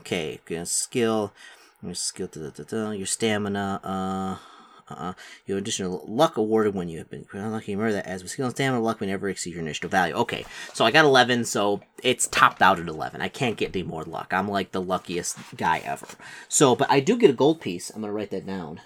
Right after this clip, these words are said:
'Cause I remember from that, uh, talking with those filthy, filthy, I mean, I mean, very generous villagers, that they said that, um, the passage, the guy who varied, w-, I would need a gold piece. So, that's very lucky of me.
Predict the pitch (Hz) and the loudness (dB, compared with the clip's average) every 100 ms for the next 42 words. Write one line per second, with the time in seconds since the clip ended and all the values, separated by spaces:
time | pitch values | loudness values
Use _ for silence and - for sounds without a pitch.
0 | - 117 117 120 175 320 202 104 95 - | -10 -4 0 2 4 6 6 4 0 -12
1 | - _ - - 127 117 107 104 - 107 | -20 _ -6 0 2 2 -2 -6 -6 -4
2 | 92 87 - _ _ _ _ _ - - | -4 -6 -12 _ _ _ _ _ -4 -2
3 | - - - 151 131 123 123 104 - 131 | -4 -2 0 2 2 4 4 4 4 4
4 | 120 104 107 92 123 117 107 143 151 127 | 4 0 0 2 2 4 6 8 10 8
5 | 95 98 - - - 113 120 101 135 123 | 4 -4 -14 -20 -4 -2 0 0 4 4
6 | 95 131 107 92 151 160 98 78 80 - | 4 2 2 4 6 6 6 0 -4 -8
7 | - - 110 104 107 101 - 131 117 92 | -14 -8 0 2 4 2 2 2 2 0
8 | 90 90 87 82 78 - - 214 - 101 | 0 -4 -6 -8 -10 -6 0 0 0 -6
9 | - 92 - 107 101 92 - 101 - 113 | -4 -4 2 4 4 0 -6 -10 -8 -2
10 | 131 98 87 - 113 107 - - 90 - | 0 0 -2 -6 -6 -8 -8 -6 -6 -6
11 | - - - - - - - - 359 - | -12 -12 -10 -10 -12 -18 -6 -2 0 -2
12 | - - - - - - - - 76 - | -10 -20 -20 -20 -18 -14 -8 -6 -4 -6
13 | - - - - | -8 -10 -10 -14